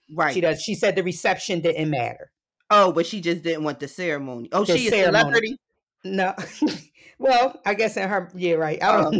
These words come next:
Speaker 2: know. <laughs> She's very nice, though, uh, Kia. She's, she's very nice, but,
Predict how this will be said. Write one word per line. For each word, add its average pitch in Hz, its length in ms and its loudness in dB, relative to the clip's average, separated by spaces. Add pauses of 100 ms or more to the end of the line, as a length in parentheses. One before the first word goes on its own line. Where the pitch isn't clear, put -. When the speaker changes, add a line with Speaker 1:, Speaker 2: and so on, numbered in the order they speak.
Speaker 2:
know. 220 180 0 (140)
<laughs> 440 1400 -4 (1160)
She's 254 240 0
very 190 280 0
nice, 170 280 0
though, 147 320 0 (100)
uh, 151 140 0 (100)
Kia. 156 280 -2
She's, 220 280 -10 (240)
she's 208 280 -4
very 190 420 2
nice, 156 480 -2 (160)
but, 147 320 0